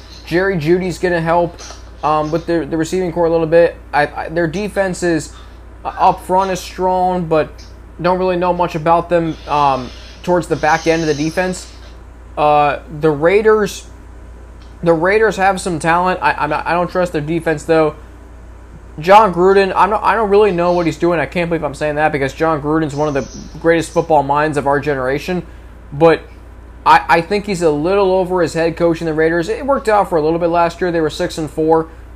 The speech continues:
but it ended up catching up to them down the stretch in the season. I got the Chargers at seven and nine, Raiders at six and ten,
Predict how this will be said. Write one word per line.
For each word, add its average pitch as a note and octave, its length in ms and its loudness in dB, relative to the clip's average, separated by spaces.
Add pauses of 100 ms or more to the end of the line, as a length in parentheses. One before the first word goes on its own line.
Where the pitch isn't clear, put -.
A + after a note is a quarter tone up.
but D3+ 280 4 (320)
it D#3+ 160 2
ended D#3+ 220 0
up D#3 220 0
catching D#3 300 0
up D#3 140 0
to D3+ 60 -10
them C#3+ 180 -2
down C#3+ 220 0
the C3+ 80 -6
stretch D3+ 280 -2
in D3 60 -10
the C3+ 60 -8
season. D3+ 360 -4 (320)
I D#3 100 4
got E3+ 200 2
the E3 80 2
Chargers F#3 460 2
at D#3+ 80 -4
seven E3 320 0
and D#3+ 80 0
nine, D#3+ 380 0
Raiders E3 340 2
at D#3 80 2
six - 360 -4
and C#3+ 120 -4
ten, D3+ 400 0